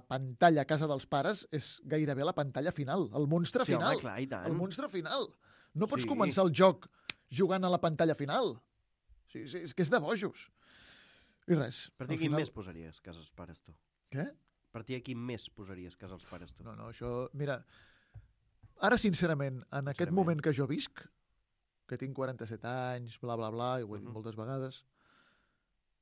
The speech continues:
Speaker 1: a cap més ho posaria.
Speaker 2: A cap més?
Speaker 1: Mai aniria a casa dels pares d'algú,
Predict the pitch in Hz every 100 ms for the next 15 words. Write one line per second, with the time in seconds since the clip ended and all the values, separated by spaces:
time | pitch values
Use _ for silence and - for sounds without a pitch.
0 | _ _ - - 117 123 117 110 120 113
1 | 110 107 - _ - 190 214 143 180 -
2 | - 139 156 143 135 135 120 123 123 113
3 | - 123 117 113 113 147 233